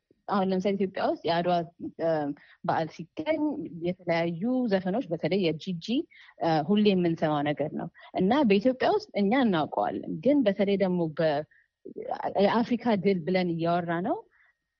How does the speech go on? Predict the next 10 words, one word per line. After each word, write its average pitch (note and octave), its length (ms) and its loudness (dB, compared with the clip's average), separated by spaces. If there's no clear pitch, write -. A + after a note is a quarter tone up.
ስለ B3 240 0
አድዋ F3+ 280 0
አፍሪካውያን F3+ 760 -2
እና F3+ 220 -2
ከዛም F#3 500 0
አልፎ F3+ 280 -2
የዓለም F3+ 360 0
አቀፍ E3 340 -4
ሕዝብ፣ E4 260 -4
አ፣ D#3+ 100 0